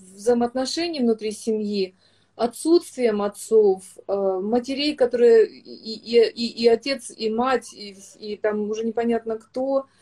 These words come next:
э, которые просто надрываются где-то. Вот, поэтому, э,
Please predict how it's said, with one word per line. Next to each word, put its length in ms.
э, 320
которые 400
просто 300
надрываются 720
где-то. 640
Вот, 420
поэтому, 720
э, 160